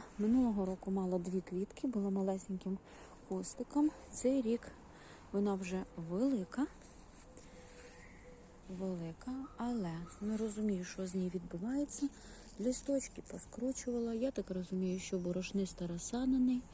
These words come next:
також. Тому вже розводжу, буду обробляти. Ще одна малюпаська отут у мене є. Я так розумію, що буде закладати отут бутончик. Подивимося, що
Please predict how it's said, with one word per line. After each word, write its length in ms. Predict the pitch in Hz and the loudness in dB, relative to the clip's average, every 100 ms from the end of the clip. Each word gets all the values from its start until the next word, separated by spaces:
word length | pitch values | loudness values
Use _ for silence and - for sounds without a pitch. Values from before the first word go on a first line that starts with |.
| - - - - - | -16 -18 -18 -18 -6
також. 680 | - 240 - 233 226 220 - - - - - - - - - - - - - | -2 -2 4 4 4 0 -8 -10 -12 -12 -16 -16 -16 -16 -16 -16 -18 -16 -4
Тому 400 | 202 202 220 285 - - - - - 196 | 0 2 4 2 0 -12 -16 -14 -8 -6
вже 340 | 190 202 240 247 - 190 | -2 0 0 -2 -8 -6
розводжу, 540 | 180 - 214 240 202 | -6 -4 -2 -2 -2
буду 200 | 190 208 | 0 0
обробляти. 920 | 208 220 208 190 170 180 233 190 180 180 - - - - - - - - | 0 0 2 0 2 2 2 -2 -4 -6 -8 -12 -12 -12 -12 -12 -12 -10
Ще 240 | - - 277 | -8 2 6
одна 320 | 240 214 214 | 6 6 6
малюпаська 800 | 202 185 175 220 247 277 - 262 | 6 4 0 0 0 0 0 0
отут 480 | 247 - 247 240 | 0 -2 -2 0
у 40 | 233 | 4
мене 520 | 226 226 220 214 214 | 6 6 6 4 2
є. 140 | 220 220 - - - - - - - | 2 0 -6 -14 -14 -14 -14 -12 -4
Я 100 | 196 | -4
так 220 | 190 - | -4 -2
розумію, 520 | 185 185 190 190 185 | -2 0 2 2 0
що 180 | 180 190 | -2 -4
буде 260 | 185 185 180 | -2 -2 -2
закладати 640 | 185 - 185 185 180 - | -6 -4 -6 -2 -4 -2
отут 320 | 185 185 190 | -6 -6 -6
бутончик. 760 | 180 180 180 233 269 294 - 254 | -6 -6 -4 2 4 2 -2 -8
Подивимося, 640 | - 165 208 233 240 220 | -6 -2 2 4 2 -4
що 280 | 208 - 190 | -6 -6 -4